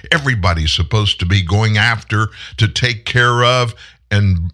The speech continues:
move more Americans into that middle class, that's supposed to be the big one. Do you know that the number, the percentages of Americans that are classified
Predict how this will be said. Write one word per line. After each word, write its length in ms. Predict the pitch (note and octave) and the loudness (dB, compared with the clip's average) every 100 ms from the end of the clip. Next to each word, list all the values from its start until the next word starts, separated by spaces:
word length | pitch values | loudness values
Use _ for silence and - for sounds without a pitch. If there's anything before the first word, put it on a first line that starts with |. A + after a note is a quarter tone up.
| - | 4
move 440 | G#2+ C3+ D3 B2+ | 4 6 4 2
more 420 | G2+ A2+ C#3+ C#3 C3 | 0 2 2 0 0
Americans 680 | G#2 A#2 C3 C3 - A2 G2 | 2 2 2 2 0 0 2
into 400 | C#3 B2+ B2+ B2+ | 0 -2 -2 0
that 340 | A#2 A#2+ B2 | 0 -2 -2
middle 440 | F#2 F#2 C#3+ C3 B2+ | -2 2 0 0 -4
class, 640 | - C3 C3 C3 C3+ - - _ _ _ | -4 0 0 0 -4 -10 -16 _ _ _
that's 180 | - C3 | -4 -2
supposed 400 | G#2+ F2+ C#3 - | -4 -4 -6 -4
to 80 | A2 | -4
be 160 | A#2 | -4
the 140 | B2+ F#2+ | -2 -4
big 320 | E2 G#2 C#3 | -2 -4 -4
one. 200 | C#3+ D#3 - _ _ _ _ _ | -6 -8 -12 _ _ _ _ _
Do 140 | G#2 B2+ | -6 -4
you 220 | F3 C#4 | -4 -4
know 440 | F#3 C#3 D3 E3+ | -2 0 0 -2
that 340 | E3+ G#2 G2 - | 0 0 0 0
the 140 | G2 | 0
number, 640 | F2+ F#2 G2+ C3+ F#3 G3+ G#3+ | 2 4 4 2 0 -4 -6
the 180 | F3+ | -4
percentages 1120 | A#2+ - G#2+ F#2 - F3+ G3 F#3 B2 D3 E3+ D#3 | -4 -2 0 0 -2 -4 -4 -4 -4 -2 -2 -4
of 200 | A#2 G#2 | -4 -2
Americans 920 | F#2+ G2 C3 C#3+ D#3 - D#3 C3 - | 0 2 2 0 -2 -4 -2 -2 -2
that 200 | G2 F2+ | -2 0
are 160 | F2 | -2
classified 1200 | E2 - C#3 D#3 D3+ - C#3+ - D3+ D3 C#3+ C#3+ | -4 -6 -2 -2 -2 -6 -8 -6 -2 0 0 -4